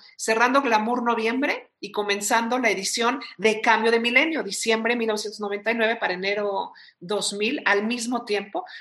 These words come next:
Cuando me llega mi primer paycheck, ganaba menos de lo que ganaba en Glamour. Como que nunca negocié el dinero. Entonces, también lo dejo por aquí, ¿no? Para hacernos la vida, eh,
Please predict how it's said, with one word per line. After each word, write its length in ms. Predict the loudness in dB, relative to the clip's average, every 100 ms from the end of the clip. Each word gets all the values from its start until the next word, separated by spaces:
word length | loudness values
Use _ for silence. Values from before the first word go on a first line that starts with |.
| -4
Cuando 240 | -2 0
me 180 | 0 0
llega 220 | 0 2
mi 100 | 0
primer 520 | -2 -2 -2 -4 -8 _ -4
paycheck, 540 | -2 0 -2 -2 -8 -20 -6
ganaba 400 | -2 2 4 4
menos 380 | 2 2 2 -2
de 80 |
lo 60 | -4
que 100 | -4
ganaba 220 | -2 -2
en 40 | -2
Glamour. 280 | -6 -8 -18 _ _ _ _ _ _ _ _ _ _ _ _ _ _ _ _
Como 180 | 2 4
que 100 | 4
nunca 240 | 4 6
negocié 380 | 4 4 4 4
el 60 | 4
dinero. 320 | 2 4 6 6 4 -8 _ -20 -20 -20 -8 -8 -8 _ _ _ _ _ _ _ -18 -12 -2
Entonces, 480 | 0 4 4 4 4 -4 2
también 320 | 4 6 6
lo 80 | 8
dejo 280 | 8 6 4
por 160 | 6
aquí, 480 | 6 4 2 2 2
¿no? 360 | 4 6 6 4
Para 160 | 6 6
hacernos 300 | 4 2 2
la 120 | 2
vida, 760 | 2 4 8 8 8 6 4 4
eh, 1080 | 6 8 8 6 2 4 4 4 -2 -6